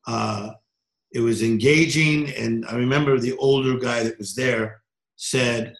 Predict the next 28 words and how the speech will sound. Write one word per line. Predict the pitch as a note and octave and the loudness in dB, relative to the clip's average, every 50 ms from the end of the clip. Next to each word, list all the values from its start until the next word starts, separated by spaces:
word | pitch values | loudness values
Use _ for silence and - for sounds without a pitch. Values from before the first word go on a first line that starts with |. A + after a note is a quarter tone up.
| _ _ _ | _ _ _
"Wow, | _ F#2+ G2 G#2+ A#2+ B2+ C3 C3+ C3+ C3+ C3+ C#3 C#3 C3+ C#3 C#3+ - _ | _ -8 -4 -2 0 2 2 2 2 2 2 2 0 -2 -4 -8 -12 _
wow, | - A2+ A#2+ A#2+ B2 A#2+ A#2+ A#2 A#2+ A#2+ A#2+ A#2+ A#2 - _ | -6 -4 -2 -2 0 0 -2 -2 -2 -4 -6 -8 -10 -14 _
wow, | _ - G#2 A#2 A#2+ A#2 G#2+ G2+ G2 F#2 F2 F#2 _ _ _ _ _ _ _ _ _ _ _ _ _ | _ -8 -6 -4 -2 -2 -2 -2 -4 -6 -10 -14 _ _ _ _ _ _ _ _ _ _ _ _ _
what | - A2 B2 C3+ C#3+ C3+ | -2 0 2 2 4 2
a | C3 | 2
gift." | A#2 A2+ - G2+ G2 G2+ F2+ - - - _ - _ _ _ _ _ _ _ _ _ _ _ _ _ _ _ _ _ _ _ - | 0 0 -2 -2 -4 -4 -8 -12 -16 -18 _ -20 _ _ _ _ _ _ _ _ _ _ _ _ _ _ _ _ _ _ _ -4
And, | C3 C3 D3 D#3 | -2 0 2 4
you | E3+ F#3 G3 | 4 6 6
know, | F#3+ | 6
I | E3 D#3+ | 4 4
had | D#3 D3+ D3 - | 2 0 0 2
taken | - G3 G3+ F#3+ G3 F#3+ F3 E3+ D3+ - - _ | 4 4 4 4 2 0 0 0 -2 -6 -12 _
speech | - - - - F3 F3+ E3+ F3 - | -16 -16 -2 2 4 4 4 2 -2
classes | - - D3+ D3 C#3+ C#3 C#3+ C#3+ B2 A#2 | -4 -2 -2 0 0 -2 -4 -4 -6 -6
in | A#2+ | -4
high | A2+ B2 D3+ D#3+ | -2 0 0 0
school, | D#3 - - C#3 A#2+ A2+ A2 A2 A2 _ _ _ | 0 -2 -4 -4 -4 -4 -4 -6 -8 _ _ _
but | - C#3 | 0 2
this | F#3+ G#3 G#3 A3 | 2 2 4 2
was | A3 E3+ A#2+ G#2 | 2 2 0 0
different. | G#2 A#2+ D#3 D#3+ - C#3+ G#2+ - - - _ _ _ _ _ _ _ _ _ _ _ _ _ _ _ _ | -2 -2 -2 -2 -2 -4 -6 -6 -10 -16 _ _ _ _ _ _ _ _ _ _ _ _ _ _ _ _
I | - B2+ D3+ | -4 -2 0
actually | E3+ E3+ - - A3 G3+ - | 0 0 2 2 2 2 2
felt | - - F3 D#3+ D3+ D3+ C#3+ - - F#2 | -2 -2 0 0 2 0 -2 -4 -8 -6
God's | A#2 B2+ C3+ C#3 C#3 C3+ - - _ | -4 -2 0 0 0 -2 -4 -10 _
presence | - - C#3+ D3 D3+ D3+ F3+ E3+ - - | -4 0 2 2 2 2 0 0 0 0
on | D#3+ E3 F3 F3+ | 0 2 2 4
me | F#3+ G3+ A3 G#3+ G#3 - _ | 4 4 4 4 2 -2 _